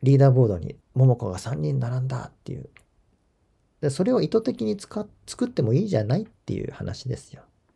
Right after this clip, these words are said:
ちょっとしたこう、話の話題とかね。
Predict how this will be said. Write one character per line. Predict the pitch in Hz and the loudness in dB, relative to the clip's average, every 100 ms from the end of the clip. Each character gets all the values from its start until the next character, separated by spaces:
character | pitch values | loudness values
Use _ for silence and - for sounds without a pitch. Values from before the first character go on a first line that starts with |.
| _ _ _ _ - | _ _ _ _ -6
ち | |
ょ | 170 | -4
っ | |
と | 170 | -2
し | 180 | -6
た | - 170 | -2 -2
こ | 165 147 139 135 131 131 - | 2 4 6 4 4 2 -4
う、 | |
話 | - 139 139 151 | -4 -2 0 0
の | 143 | 2
話 | 123 127 | 4 4
題 | 135 131 | 4 2
と | 131 | 0
か | - | -6
ね。 | - | -12